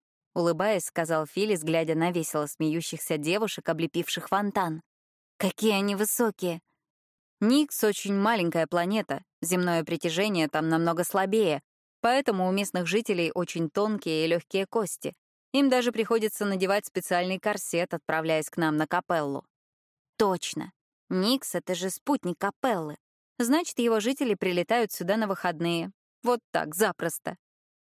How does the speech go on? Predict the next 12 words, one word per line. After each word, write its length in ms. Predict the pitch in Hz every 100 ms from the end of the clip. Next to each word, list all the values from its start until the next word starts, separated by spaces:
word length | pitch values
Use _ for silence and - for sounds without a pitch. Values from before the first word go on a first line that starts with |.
| _ -
«А 360 | 202 196 190
жители 420 | 180 226 233 220 -
Альдебарана 720 | 214 196 208 247 247 190 165
часто 420 | - 254 285 -
здесь 240 | 262 196 180
бывают?» 600 | 185 180 175 156 - _ _ _ _ _ _ _ -
Задавая 580 | 190 226 254 254 185 185
этот 200 | 185 202
вопрос, 400 | 202 330 339 -
я 200 | 220 254
сильно 420 | - 220 214 202
рисковала. 640 | 196 - 208 190 160 143